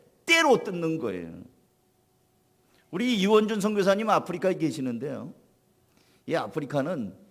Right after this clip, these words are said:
자동차를 집 바깥에다 안 세웁니다. 우리나라는 이 건물들이, 에, 자기 주차장이 없는 데들이 많습니다. 옛날 집들은. 그래갖고 골목 같은 데다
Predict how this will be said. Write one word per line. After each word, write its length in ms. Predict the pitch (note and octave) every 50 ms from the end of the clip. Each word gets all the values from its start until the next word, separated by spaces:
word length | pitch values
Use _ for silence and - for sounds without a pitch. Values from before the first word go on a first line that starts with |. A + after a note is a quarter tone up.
| _ _ _ _ _
자동차를 800 | - - G#2+ G2 C3+ D3+ C#3 D3 C#3+ C3 D#3+ F3 C#3+ G#2 F#2 - - _ _ _ _ _ _ _ _ _ -
집 240 | - D#3+ D#3 -
바깥에다 560 | - - - - - B2+ A#2 A#2 G#2+ E3+ D#3 -
안 200 | - A2 A2 A#2
세웁니다. 720 | - - A#2+ A2 A2 G2+ F#2+ F2 F2 E2 F2+ F#2+ G2+ F#2+ E2+ D#2 D#2+ _ _ _ _ _ _ _ _ _ _ _ _ _
우리나라는 680 | A2 A2 C3 C3+ C3+ C3+ B2 B2 C3 D3 F3 D#3+ C3 - - - _ _ _ _ _
이 120 | G#2+ A#2
건물들이, 1040 | A#2 - A#2 A2 A#2+ C#3 D#3 D#3 C#3 C#3+ B2 A#2+ A#2+ A#2+ C3 C#3+ C#3+ A#2 D#2 E2 E2 - _ _ _ _ _ _ -
에, 500 | F2 - E2+ F2 F2+ E2+ E2 - - - - - - _ _ _ _ -
자기 260 | - G#3+ G#3 A#3 C3
주차장이 520 | - B2+ A#3+ - C#3+ C3+ B2+ C3 B2+ D#3+ E3+
없는 400 | A#2+ G#2+ A2+ B2+ C#3 C#3 C3+ B2
데들이 260 | C3 A2+ C3+ - D#3+
많습니다. 680 | C#3+ A#2+ - - A2 - - D3 D#3+ D3+ C3 C#3 A#2+ G#2+
옛날 340 | A2 A2+ B2+ C3 B2+ A#2 G2
집들은. 520 | A2+ - - - G2 F#2+ E2+ E2+ E2+ -
그래갖고 440 | - B2 C#3 C3+ C#3+ C#3 D#3 D#3 -
골목 400 | - B2 A2+ B2 C#3+ D#3 F3 -
같은 300 | D3+ C#3 - - C3 B2
데다 200 | C3+ G#2+ C#3